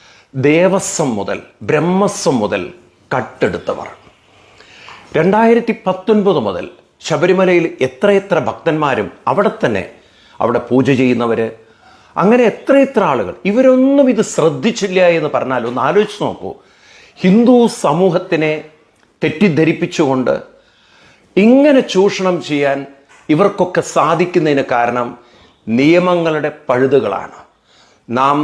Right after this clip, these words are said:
സടകുടഞ്ഞെണീക്കണം. എനിക്ക് നിങ്ങളോട് പറയാനുള്ളത് ഒരു മൂന്ന് കാര്യങ്ങൾ നാം ഇപ്പോൾ ചെയ്യാൻ ഒറ്റക്കെട്ടായി നിൽക്കണം. അതിലൊന്നാമത്തെ കാര്യം, ദേവസ്വം ബോർഡ്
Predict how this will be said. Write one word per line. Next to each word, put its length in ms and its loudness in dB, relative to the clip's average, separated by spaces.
സടകുടഞ്ഞെണീക്കണം. 1000 -2
എനിക്ക് 240 2
നിങ്ങളോട് 280 2
പറയാനുള്ളത് 520 0
ഒരു 120 2
മൂന്ന് 520 4
കാര്യങ്ങൾ 540 -2
നാം 260 0
ഇപ്പോൾ 380 2
ചെയ്യാൻ 320 0
ഒറ്റക്കെട്ടായി 800 -2
നിൽക്കണം. 400 -10
അതിലൊന്നാമത്തെ 840 2
കാര്യം, 300 -2
ദേവസ്വം 640 2
ബോർഡ് 280 -2